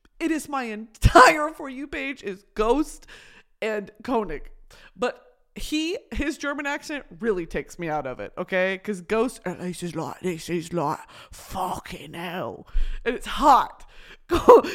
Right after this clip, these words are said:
Koenig is German, so he's like, "Das ist gut? Ja, das ist gut, baby girl." Ah. <laughs> Oh. "Ja, coming in hot." Ah.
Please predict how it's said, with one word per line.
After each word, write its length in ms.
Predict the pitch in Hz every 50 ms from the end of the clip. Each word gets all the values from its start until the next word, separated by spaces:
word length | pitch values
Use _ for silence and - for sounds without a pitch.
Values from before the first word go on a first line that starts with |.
| 285 -
Koenig 480 | - - - - 240 285 285 359 370 269
is 140 | 320 240 208
German, 560 | 190 - - 277 240 277 269 220 165 139 175
so 140 | - 254 247
he's 180 | 240 262 -
like, 260 | 233 196 170 - - - - - 277 -
"Das 240 | - - 330 392 -
ist 180 | 392 311 254 175
gut? 460 | 208 294 320 539 659 - - - - - - - - - - - - - - - - - - _ _ - - - 247 -
Ja, 220 | - 190 339 370 427
das 260 | 254 254 214 240 247 320
ist 160 | 262 - -
gut, 280 | - 269 370 - - 254
baby 240 | 247 233 247 - 214
girl." 400 | - 247 214 202 202 226 294 392 - - -
Ah. 2500 | - 220 226 247 254 - - 262 254 262 262 262 262 269 269 277 285 277 - - 349 - 320 330 - 277 294 311 - - - 240 277 285 285 285 285 277 269 262 262 254 247 247 247 247 277 - - 240
<laughs> 40 | 247 247 247 247 233 226 220 _ _ - - -
Oh. 840 | 285 294 294 285 277 277 277 269 262 269 262 254 247 240 214 180 - - _ _ _ _ _ _ -
"Ja, 180 | 185 262 302 - - - - -
coming 300 | - 277 220 233 247 254
in 100 | 294 381
hot." 440 | 349 240 349 480 494 392 494 - - - - -
Ah. 1600 | - 277 440 427 - 262 254 254 254 247 240 233 240 294 - - - - - - - - - - 294 339 - 285 294 285